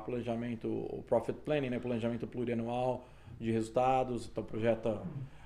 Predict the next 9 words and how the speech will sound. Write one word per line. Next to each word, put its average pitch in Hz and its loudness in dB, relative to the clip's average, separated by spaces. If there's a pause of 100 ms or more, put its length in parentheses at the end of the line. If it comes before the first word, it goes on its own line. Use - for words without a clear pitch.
(220)
a 98 -4 (180)
receita, 139 4
despesas, 123 4
a 92 -2
balanço, 123 2
et 113 -4
cetera 110 -4
e 131 -2
tal, 117 -2